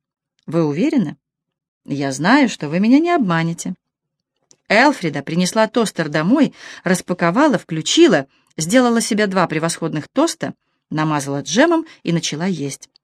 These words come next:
Старый тостер она бросила в мусорное ведро.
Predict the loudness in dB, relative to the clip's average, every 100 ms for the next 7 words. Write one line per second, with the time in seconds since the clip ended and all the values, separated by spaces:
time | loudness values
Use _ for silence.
0 | _ _ _ -12 0 2 4 2 0 0
1 | -4 -4 -6 -4 -2 -2 -2 -4 -6 -6
2 | -8 -4 -2 -2 -2 -4 -2 -4